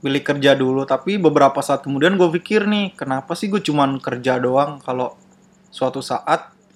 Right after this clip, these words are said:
gua punya tanggung jawab banyak ya. Nah, di situ, saat itu, setelah satu tahun gua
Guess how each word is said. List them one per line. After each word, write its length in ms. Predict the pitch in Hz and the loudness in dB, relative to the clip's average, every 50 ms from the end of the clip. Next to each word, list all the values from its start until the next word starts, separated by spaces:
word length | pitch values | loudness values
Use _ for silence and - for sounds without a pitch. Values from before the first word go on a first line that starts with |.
| _ _ _ _ | _ _ _ _
gua 160 | 143 139 156 | -4 -4 -4
punya 240 | 151 151 147 147 135 | -4 -4 -6 -8 -6
tanggung 240 | - 135 131 131 135 | -6 -6 -4 -4 -4
jawab 320 | 131 131 131 131 127 120 | -4 -4 -2 -2 -4 -6
banyak 400 | 123 131 131 127 123 _ 120 117 | -6 -8 -10 -12 -14 _ -20 -20
ya. 20 | - _ _ _ _ _ _ _ _ _ _ _ _ _ _ _ _ _ | -20 _ _ _ _ _ _ _ _ _ _ _ _ _ _ _ _ _
Nah, 160 | 131 123 123 | -8 -6 -6
di 80 | 123 | -6
situ, 400 | 120 - 143 135 - 185 190 180 | -8 -10 -8 -4 -2 -2 -2 0
saat 160 | - 143 127 - 139 | -2 -4 -6 -6 -10
itu, 160 | 123 _ 190 | -10 _ -8
setelah 320 | 190 190 - 151 139 135 135 | -8 -6 -2 0 0 0 0
satu 240 | - 143 - 151 143 | -2 -4 -6 -2 0
tahun 240 | 143 143 143 143 | 2 2 2 2
gua 80 | 135 131 | -2 -4